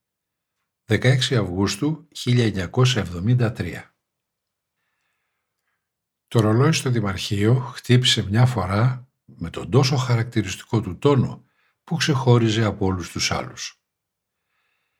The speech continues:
Αυτή τη φορά όμως η αίσθηση που σου άφηνε είχε κάτι το μακάβριο. Από κάπου ακούστηκε κάτι σαν κεραυνός. Στο ελάχιστο διάστημα ανάμεσα στο πρώτο και στο δεύτερο χτύπο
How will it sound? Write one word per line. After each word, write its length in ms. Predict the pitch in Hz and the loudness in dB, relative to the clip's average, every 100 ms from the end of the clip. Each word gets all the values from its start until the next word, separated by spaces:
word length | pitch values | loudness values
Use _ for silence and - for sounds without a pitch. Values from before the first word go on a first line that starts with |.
| _ _ | _ _
Αυτή 220 | - - | -10 -4
τη 100 | 127 | -2
φορά 260 | 165 160 139 | 0 2 2
όμως 480 | 95 82 - - - | 2 0 -6 -8 -8
η 160 | - 104 | -2 0
αίσθηση 380 | 131 - - - | 0 -2 -6 -6
που 120 | - | -8
σου 220 | - 92 | -6 0
άφηνε 640 | 117 - 85 76 65 - _ _ | 0 0 -8 -10 -12 -14 _ _
είχε 280 | - 160 131 | 0 2 2
κάτι 260 | 131 131 | 0 -2
το 140 | - 90 | 0 -6
μακάβριο. 840 | 85 78 110 107 90 73 - - _ _ _ _ _ _ _ _ _ _ _ _ _ | -6 -6 0 0 0 -8 -14 -18 _ _ _ _ _ _ _ _ _ _ _ _ _
Από 240 | _ - - | _ -14 -4
κάπου 240 | 143 160 | 0 2
ακούστηκε 440 | 127 131 127 - - | 2 4 2 2 -2
κάτι 220 | - 107 | 0 2
σαν 140 | 104 | 2
κεραυνός. 760 | 90 95 92 87 87 - - _ _ _ _ _ _ _ _ _ _ _ _ _ _ | 2 2 2 -2 -6 -6 -8 _ _ _ _ _ _ _ _ _ _ _ _ _ _
Στο 160 | - 87 | -12 -10
ελάχιστο 500 | 80 - 143 127 - | -4 0 0 0 -2
διάστημα 540 | 82 92 123 127 85 | -2 2 2 2 -6
ανάμεσα 440 | 85 104 113 95 - | -2 2 4 2 -2
στο 200 | - - | -6 -10
πρώτο 400 | - 113 127 127 | 0 6 6 6
και 140 | - | -2
στο 160 | 85 - | -8 -4
δεύτερο 420 | 98 127 123 87 | 2 4 4 -2
χτύπο 640 | - - 90 - 117 127 | -6 -10 -8 -4 -2 -4